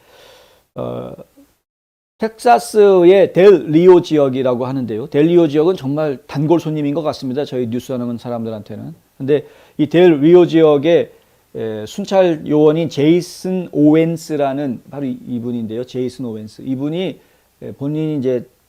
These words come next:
트위터에다가, 에, 이 우즈베키스탄에서 자-, 오다가 잡힌 사람 서른네 명, 모리타니에서 잡힌 사람 한 명, 시리아에서 오다가 잡힌 사람 한 명,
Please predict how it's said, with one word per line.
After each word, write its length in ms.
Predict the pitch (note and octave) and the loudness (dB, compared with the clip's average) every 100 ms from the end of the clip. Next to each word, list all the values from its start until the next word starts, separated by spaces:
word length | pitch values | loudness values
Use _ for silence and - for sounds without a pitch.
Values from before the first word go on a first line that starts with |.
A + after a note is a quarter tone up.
| _ _ | _ _
트위터에다가, 800 | - A3+ A3 E3+ C3 B2+ C3 G2+ - _ _ | -10 -8 -4 -4 -2 -2 -4 -6 -12 _ _
에, 220 | A2+ G2+ F#2+ _ _ _ _ _ _ _ _ | -14 -14 -16 _ _ _ _ _ _ _ _
이 60 | C#3+ | -4
우즈베키스탄에서 1040 | C#3+ E3+ G#3 F#3+ - E3 - F3+ D#3+ D3+ | 0 0 2 0 0 -10 -8 -6 -4 -6
자-, 180 | E3 - | -8 -6
오다가 300 | D#3 E3 D#3 | -2 0 0
잡힌 320 | C#3 C3 D#3+ | -2 -6 -8
사람 380 | D3 D3+ D#3 C3 | -4 0 0 -2
서른네 460 | - G3 F#3 C#3+ C#3 | -4 -2 0 -2 -2
명, 260 | C#3 G#2 - _ _ _ _ _ _ - | -4 -6 -14 _ _ _ _ _ _ -6
모리타니에서 720 | D3 E3+ F#3 F#3+ F#3 F3 E3+ | 4 6 4 2 -4 -2 -2
잡힌 280 | D3 C3+ D3 | -6 -8 -6
사람 240 | D#3 D3 | -4 -4
한 140 | D#3+ D#3 | -4 -4
명, 260 | C#3 A2+ _ _ _ - | -6 -8 _ _ _ -18
시리아에서 760 | - A#3+ B3 A3+ F#3+ F3 E3 | -6 -2 2 4 6 4 2
오다가 280 | D3+ D3 C#3 | 0 0 -2
잡힌 240 | B2 C3+ | -4 -8
사람 220 | C3 C#3 C#3 | -6 -4 -4
한 120 | D#3 | -4
명, 220 | D3 A2+ | -6 -8